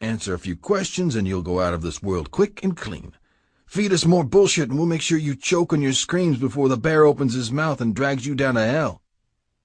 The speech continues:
Understand? Alejandro didn't even flinch.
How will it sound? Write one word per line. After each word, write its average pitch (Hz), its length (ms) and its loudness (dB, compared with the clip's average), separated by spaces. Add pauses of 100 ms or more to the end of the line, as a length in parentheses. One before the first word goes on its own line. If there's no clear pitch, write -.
(240)
Understand? 151 560 -2 (1600)
Alejandro 110 600 0
didn't 113 280 0
even 127 220 0
flinch. - 580 -6